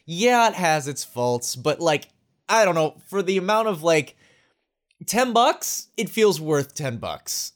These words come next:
And it, it obviously was a lot of time put into it, so it was worth the wait as well. So that's just my two cents. And plus, like, I don't know, people, I don't know if you remember when it came out on the P S two, everyone had to rebuy the game, and it was,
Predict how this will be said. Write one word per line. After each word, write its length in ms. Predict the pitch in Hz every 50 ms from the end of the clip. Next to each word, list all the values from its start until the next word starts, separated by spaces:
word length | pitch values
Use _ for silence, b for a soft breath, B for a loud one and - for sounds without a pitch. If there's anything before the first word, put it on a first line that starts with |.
| -
And 360 | 143 147 147 143 131 135 131
it, 280 | 107 - - - - - -
it 460 | 180 185 - - 101 175 185 175 -
obviously 400 | - 180 175 160 165 - - 147
was 240 | 143 143 127 - -
a 80 | - 139
lot 140 | 139 139 135
of 80 | 127
time 260 | - 139 131 120 110
put 140 | 101 120 120
into 300 | 107 104 98 95 98 87
it, 120 | 76 67 -
so 80 | 123
it 40 | 117
was 120 | 131 139
worth 220 | 123 147 143 131 -
the 80 | 127
wait 240 | 113 98 107 98 85
as 140 | 87 80 80
well. 260 | 82 82 62 50 _ _ b b b b b b b b b b
So 100 | - 226
that's 180 | 247 254 247
just 160 | 233 220 -
my 140 | 185 185 175
two 160 | - - 156
cents. 320 | 143 - 139 127 123 120 147
And 100 | 165 156
plus, 220 | 190 185 160 -
like, 180 | 170 160 - 139
I 60 | 160
don't 100 | 160 147
know, 60 | 135
people, 500 | 123 151 156 127 147 151 139 - - - -
I 60 | - 175
don't 80 | 175
know 40 | 180
if 120 | 160 -
you 100 | 151 147
remember 300 | 143 143 151 156 143 135
when 120 | 131 127 127
it 40 | 127
came 200 | - 151 143 143
out 60 | 139
on 80 | 131
the 80 | 123 113
P 180 | - 135 139 123
S 140 | 117 -
two, 340 | - - 160 160 160 156 156
everyone 240 | 147 123 127 135 135
had 100 | 135 110
to 60 | 113
rebuy 360 | 110 123 131 113 113 113 107 92
the 60 | 98
game, 520 | 90 95 165 175 170 170 160 160 156 156
and 80 | 143 135
it 60 | 143
was, 200 | 165 175 151 -